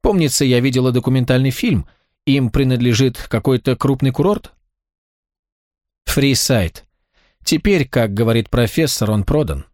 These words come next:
Похоже, одна из дочерей старого Эшпула как-то сумела захватить единоличный контроль над всеми финансами.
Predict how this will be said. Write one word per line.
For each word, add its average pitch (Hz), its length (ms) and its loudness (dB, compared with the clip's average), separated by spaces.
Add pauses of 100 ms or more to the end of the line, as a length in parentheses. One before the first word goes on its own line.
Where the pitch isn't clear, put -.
(260)
Похоже, 120 440 2
одна 120 260 2
из 107 80 0
дочерей 120 440 0
старого 113 440 0
Эшпула - 380 0
как-то 143 320 0
сумела 127 500 0 (180)
захватить 127 680 0
единоличный 120 640 0
контроль 127 440 0
над 90 160 -2
всеми 92 300 0
финансами. 80 640 -2